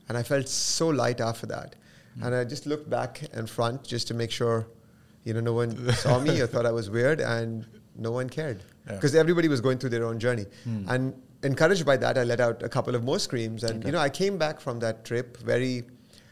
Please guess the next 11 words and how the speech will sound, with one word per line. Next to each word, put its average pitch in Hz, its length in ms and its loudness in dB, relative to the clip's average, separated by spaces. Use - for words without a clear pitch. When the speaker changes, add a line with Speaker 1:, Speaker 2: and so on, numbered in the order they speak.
Speaker 1:
focused, 123 640 -4
Speaker 2:
Hmm. 101 220 -8
Speaker 1:
uh, 110 240 0
very 127 640 0
reassured 131 960 0
about, 113 600 -4
um, 107 540 -6
me 135 400 -2
as 120 160 0
an 110 80 -4
individual, 123 800 -4